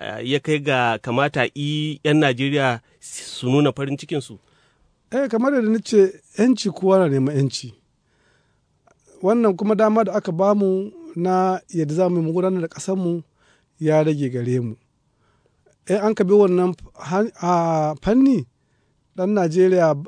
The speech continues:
Speaker 2: har dai talaka bai ji daɗi ba ko kuma baya cikin jin daɗi
Speaker 1: Mm.
Speaker 2: irin abin da yake ciki a halin yanzu.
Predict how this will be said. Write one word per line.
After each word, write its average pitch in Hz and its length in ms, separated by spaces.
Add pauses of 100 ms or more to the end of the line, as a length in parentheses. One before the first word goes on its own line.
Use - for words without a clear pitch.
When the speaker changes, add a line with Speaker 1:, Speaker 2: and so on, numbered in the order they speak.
(140)
Speaker 2:
har 170 280
dai 185 140
talaka 175 680
bai 143 240
ji 151 120
daɗi 175 540
ba 170 320
ko 175 100
kuma 185 180
baya 170 180
cikin 170 240
jin 151 200
daɗi 151 460 (320)
Speaker 1:
Mm. 95 400
Speaker 2:
irin 175 200
abin 147 280
da 147 80
yake 143 160
ciki - 200
a - 80
halin 131 240
yanzu. 123 320